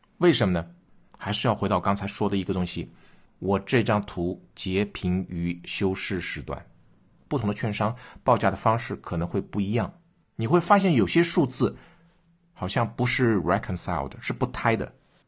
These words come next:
但是在开盘时候，这些东西就一样了。但是呢，它是否一样，真的一点关系都没有。我们这里所给大家去介绍的这种两个数字相加，是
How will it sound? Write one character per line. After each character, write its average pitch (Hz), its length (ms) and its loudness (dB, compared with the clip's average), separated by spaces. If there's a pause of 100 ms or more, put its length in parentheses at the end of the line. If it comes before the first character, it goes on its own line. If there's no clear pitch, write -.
(340)
但 151 120 2
是 143 80 -2
在 143 100 2
开 170 200 2
盘 117 160 2
时 - 140 -4
候， - 280 -4 (320)
这 120 120 0
些 110 120 0
东 107 120 0
西 107 140 -4
就 101 280 2
一 80 200 -8
样 87 180 0
了。 - 140 -8 (520)
但 202 120 2
是 196 120 0
呢， 147 120 4 (640)
它 - 80 -18
是 - 200 0
否 107 140 -2
一 92 80 -4
样， 160 240 2
真 196 160 4
的 208 100 4
一 208 120 0
点 92 220 0
关 160 220 4
系 - 160 -2
都 104 80 0
没 85 140 0
有。 64 100 -6 (600)
我 95 120 -2
们 113 120 0
这 196 140 2
里 139 140 2
所 98 200 -2
给 82 140 -4
大 95 100 -2
家 95 100 -2
去 92 160 -6
介 - 260 -2
绍 87 220 -2
的 78 180 -6
这 110 120 -4
种 82 420 -2
两 82 180 -4
个 95 80 -6
数 110 180 -6
字 90 140 -6
相 90 240 -2
加， 90 240 -6 (760)
是 - 200 2